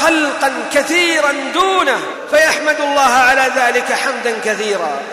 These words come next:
ويقول: "الحمد لله الذي أنعم علي وفضلني على كثير ممن خلق تفضيلا". ينظر إلى خلق كثير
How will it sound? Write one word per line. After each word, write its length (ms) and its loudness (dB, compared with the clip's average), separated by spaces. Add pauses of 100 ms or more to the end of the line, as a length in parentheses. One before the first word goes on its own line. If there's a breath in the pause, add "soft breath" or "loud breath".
(280)
ويقول: 640 2 (420)
"الحمد 480 0
لله 640 4 (680)
الذي 560 -2 (120)
أنعم 400 0
علي 540 0
وفضلني 880 0
على 240 2 (160)
كثير 760 -2 (140)
ممن 460 -6
خلق 340 0
تفضيلا". 800 0 (560)
ينظر 460 2
إلى 220 2
خلق 460 0 (120)
كثير 440 0